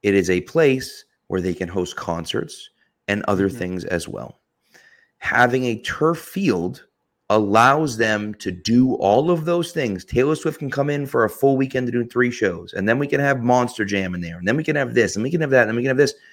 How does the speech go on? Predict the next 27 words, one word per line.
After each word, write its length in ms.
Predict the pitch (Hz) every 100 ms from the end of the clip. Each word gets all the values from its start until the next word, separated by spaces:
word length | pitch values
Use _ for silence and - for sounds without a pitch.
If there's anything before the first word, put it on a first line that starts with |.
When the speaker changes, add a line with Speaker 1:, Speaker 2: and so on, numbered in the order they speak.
| _ _ _
Speaker 1:
and 80 | 123
you 80 | 123
can 80 | 104
clear 220 | 113 151
everything 220 | 196 214
out, 340 | 196 180 - _ _ _ -
and 100 | 92
the 60 | 87
turf 280 | 113 117
field's 340 | - 113 92 80
just 360 | - 107 90
fine. 280 | - - - _ _ _ _ _ _ _ _ -
Whereas 600 | 120 120 110 110 98 - _ _
if 160 | 107 101
Taylor 240 | - 131
Swift 300 | 143 151 143
comes 220 | - 147 143
in 120 | 143
for 140 | 147
a 20 |
weekend, 360 | 147 170 117 113
or 80 | 117
the 80 | 107
Patriots 340 | 147 147 151
can 100 | 151
go 200 | 139 139
away, 600 | 120 139 135 101 95